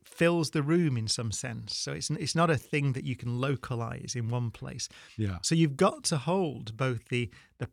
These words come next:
Speaker 1: point-like localized version in your head and the extended wave-like version in your head at the same time to get a complete picture of nature.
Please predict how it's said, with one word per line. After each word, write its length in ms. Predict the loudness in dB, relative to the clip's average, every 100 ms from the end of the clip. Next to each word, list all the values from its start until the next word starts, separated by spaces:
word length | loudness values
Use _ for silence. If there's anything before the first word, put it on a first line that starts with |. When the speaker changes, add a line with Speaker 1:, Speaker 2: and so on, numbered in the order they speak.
| -6
Speaker 1:
point-like 680 | 2 2 2 0 -2 -2 -2
localized 880 | 0 0 0 -4 -4 -4 -6 -10
version 580 | -10 -4 -2 -2 -2 -2
in 120 | -2
your 140 | -2 -4
head 260 | -4 -6 -8 _ _ 2
and 300 | 6 6 6
the 100 | 4
extended 640 | 0 -2 2 4 4 2 2
wave-like 540 | 2 2 0 -2 -4
version 380 | -4 -4 -4 -2
in 120 | -2
your 160 | -2 -2
head 240 | -4 -6 -10 -20 _
at 140 | -4 0
the 100 | 2
same 400 | 4 4 4 4
time 440 | 2 0 0 -2
to 120 | -4 -2
get 160 | -2
a 60 | -2
complete 640 | -6 -8 -6 -6 -6 -10
picture 400 | -18 -16 -12 -8
of 80 | -4
nature. 460 | -4 -4 -10 -12